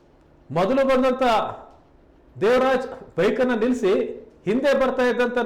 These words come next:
ನಾಗೋಡಿ ವಿಶ್ವನಾಥ್ ಅವರು ಸಹ ಬೈಕಲ್ಲಿ ಬರ್ತಾ ಇದ್ರು, ಅವರಿಗೆ ಅಡ್ಡ ಹಾಕಿದ್ದಾರೆ. ಅಡ್ಡ ಹಾಕಿ ಬೈಕಲ್ಲಿ ಕೂತಿದ್ದಾಗಲೇ ಹಲ್ಲೆ ಮಾಡಿದ್ದಾರೆ. ಬೈಕಲ್ಲಿ ಎಳೆ-, ಇಳಿದು ಈ ಕಡೆ ಬಂದಾಗ ಮತ್ತೆ ಹಲ್ಲೆ ಮಾಡಿದ್ದಾರೆ. ಇದು ಕೊಲೆ ಪ್ರಯತ್ನ ಅಂತ ಹೇಳಿ ಪೊಲೀಸ್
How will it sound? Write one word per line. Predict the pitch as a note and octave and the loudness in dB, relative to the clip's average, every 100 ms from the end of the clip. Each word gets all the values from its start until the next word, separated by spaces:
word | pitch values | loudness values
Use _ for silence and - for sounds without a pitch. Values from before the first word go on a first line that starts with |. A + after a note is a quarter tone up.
| A3 | 0
ನಾಗೋಡಿ | A3+ A#3+ A#3+ | 0 0 -2
ವಿಶ್ವನಾಥ್ | - A#3+ A#3+ A3+ - - - _ _ _ _ _ _ - | -2 -2 -2 -4 -10 -18 -20 _ _ _ _ _ _ -2
ಅವರು | A3+ B3+ | 0 2
ಸಹ | D4 C#4 | 0 2
ಬೈಕಲ್ಲಿ | B3 B3 B3+ | 0 0 0
ಬರ್ತಾ | B3 A#3+ A#3 | 0 0 -2
ಇದ್ರು, | A#3+ B3+ | 0 0
ಅವರಿಗೆ | A#3+ A3+ | 2 0
ಅಡ್ಡ | G#3 A3+ | 0 0
ಹಾಕಿದ್ದಾರೆ. | A3 G3+ C3+ - - - _ _ _ _ _ - C#3 | 0 -2 -2 -8 -16 -20 _ _ _ _ _ -8 -6
ಅಡ್ಡ | E3+ A3+ | -2 0
ಹಾಕಿ | C4 B3+ C4+ G3 | 0 0 -2 0
ಬೈಕಲ್ಲಿ | A#3 B3+ B3+ A#3+ | 0 0 -2 -2
ಕೂತಿದ್ದಾಗಲೇ | B3 C#4 C4+ C4 C4+ C4+ | -4 -2 -2 0 0 0
ಹಲ್ಲೆ | B3 B3 | 0 0
ಮಾಡಿದ್ದಾರೆ. | A#3 G3 C#3 B2 - - _ _ B2 | 0 -2 -4 -8 -18 -20 _ _ -2
ಬೈಕಲ್ಲಿ | G3 A#3 B3 A#3+ G#3+ | -2 0 0 0 2
ಎಳೆ-, | A#3 G#3+ G3+ | 2 2 0
ಇಳಿದು | C#4 B3+ | 0 0
ಈ | A#3+ | 0
ಕಡೆ | B3+ A3+ | 0 0
ಬಂದಾಗ | A3+ A3+ G#3 C3 F3 - - - - F3 | 0 0 0 0 -4 -6 -14 -20 -8 -4
ಮತ್ತೆ | B3+ - D#4+ D4+ - - - - | -4 -2 0 0 -4 -12 -12 -2
ಹಲ್ಲೆ | A3+ B3+ A#3 | 0 2 2
ಮಾಡಿದ್ದಾರೆ. | G#3+ E3+ B2 - - - _ _ E3+ | 0 -2 -4 -8 -16 -20 _ _ -4
ಇದು | A3+ C4+ - | -2 -2 -2
ಕೊಲೆ | F#3+ C#4+ D4 C#4+ | 0 2 2 2
ಪ್ರಯತ್ನ | C#4 C4+ C4+ C4 G#3 - - | 2 0 -2 -2 -2 -4 -6
ಅಂತ | G#3+ A3 G#3+ | -6 -2 0
ಹೇಳಿ | B3 E3 G3+ - - - - | 0 0 -2 -4 -12 -12 -2
ಪೊಲೀಸ್ | A3 B3+ | 0 0